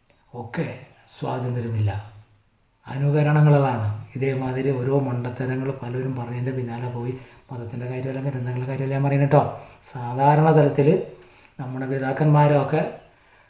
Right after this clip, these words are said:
അവരുടേതായ കാലഘട്ടങ്ങളിൽ അവരെന്തിനൊക്കെയോ ധരിച്ച് ശരിയെന്ന് ധരിച്ചിരുന്നുവോ അതൊക്കെ പാരമ്പര്യമായിട്ട് വന്ന് തലമുറകൾക്ക് കൈമാറിപ്പോയ അതേ വഴിയെ തന്നെ പിന്തുടരുന്നു. പിന്തുടരുമ്പോൾ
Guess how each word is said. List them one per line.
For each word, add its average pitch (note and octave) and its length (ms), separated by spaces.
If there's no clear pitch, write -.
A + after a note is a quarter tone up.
അവരുടേതായ D3 640
കാലഘട്ടങ്ങളിൽ D3 1000
അവരെന്തിനൊക്കെയോ D3+ 1080
ധരിച്ച് E3+ 340
ശരിയെന്ന് D#3 440
ധരിച്ചിരുന്നുവോ D3+ 800
അതൊക്കെ D3 460
പാരമ്പര്യമായിട്ട് C#3 1120
വന്ന് C#3+ 360
തലമുറകൾക്ക് C#3 540
കൈമാറിപ്പോയ C#3+ 920
അതേ C#3 480
വഴിയെ E3+ 440
തന്നെ E3+ 220
പിന്തുടരുന്നു. E3+ 640
പിന്തുടരുമ്പോൾ C#3+ 580